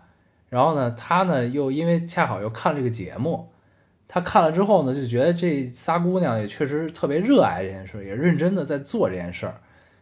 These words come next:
他又觉得呢，这事儿对他们也特别不好，特别不公平。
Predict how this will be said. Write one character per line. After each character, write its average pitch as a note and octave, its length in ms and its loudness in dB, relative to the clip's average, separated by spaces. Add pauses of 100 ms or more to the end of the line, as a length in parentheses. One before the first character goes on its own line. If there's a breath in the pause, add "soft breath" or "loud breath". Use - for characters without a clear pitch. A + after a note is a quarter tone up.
(120)
他 F#3 160 0
又 C#3+ 80 2
觉 A#2+ 180 2
得 D#3 120 0
呢， B2 120 0
这 C3+ 160 0
事 D3 140 -2
儿 A#2+ 60 0
对 B2 180 -2
他 C3 120 -2
们 A#2+ 120 -6
也 D#2+ 80 -12
特 - 120 -10
别 B2+ 60 -2
不 C3+ 140 -6
好， - 320 -12
特 - 60 -12
别 C3 80 -4
不 C#3+ 120 -8
公 E3+ 240 0
平。 D3 180 0